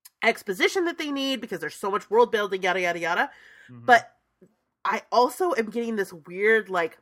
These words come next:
Speaker 1: Flight of the Navigator-esque, like, super child vibe. And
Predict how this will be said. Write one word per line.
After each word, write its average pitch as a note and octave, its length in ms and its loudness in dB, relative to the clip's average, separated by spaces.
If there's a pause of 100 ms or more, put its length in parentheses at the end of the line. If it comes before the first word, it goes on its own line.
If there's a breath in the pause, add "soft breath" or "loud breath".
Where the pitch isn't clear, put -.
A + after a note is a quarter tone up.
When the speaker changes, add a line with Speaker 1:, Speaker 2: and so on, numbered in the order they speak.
(140)
Speaker 1:
Flight E3+ 540 -2
of G#3 160 2
the F3+ 80 -8
Navigator-esque, G3 1400 -2
like, F3 320 -6 (160 loud breath)
super A#3 560 0
child C4+ 720 2
vibe. D4+ 460 0 (380 loud breath)
And C4+ 160 4